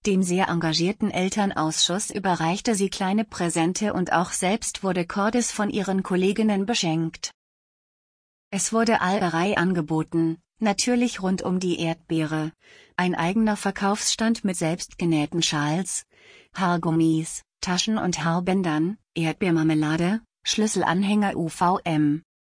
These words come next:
Die fünfzig Schalen Erdbeeren vom Marienhof aus Gommersheim waren ruckzuck ausverkauft und auch die Blumen von Floristik Buhr aus Lambrecht und die Dekoartikel von Sabrina Borners Schränkchen in Neidenfels kamen gut an.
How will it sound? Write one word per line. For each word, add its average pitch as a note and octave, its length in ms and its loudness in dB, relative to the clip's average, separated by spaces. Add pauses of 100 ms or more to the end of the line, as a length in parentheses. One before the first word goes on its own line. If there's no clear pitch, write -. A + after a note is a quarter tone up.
(960)
Die G3 100 0
fünfzig A3 640 -2
Schalen F#3+ 340 0
Erdbeeren G#3+ 640 0
vom E3+ 240 0
Marienhof F3 800 0
aus - 280 -2
Gommersheim F#3 760 0
waren F3+ 320 2
ruckzuck F#3 640 -4
ausverkauft E3 800 -2
und E3 180 -2
auch E3+ 220 2
die F#3+ 160 0
Blumen A3 400 4
von F3 240 0
Floristik F#3 800 -2
Buhr A3 280 2
aus E3 200 -2
Lambrecht D#3+ 600 0
und F3+ 220 -4
die G3 100 0
Dekoartikel G#3+ 840 0
von F3 260 0
Sabrina F3 520 0
Borners F3 500 0
Schränkchen G#3 540 -2
in F#3 140 0
Neidenfels F#3 760 0
kamen F3+ 380 2
gut G#3+ 240 -2
an. E3 320 0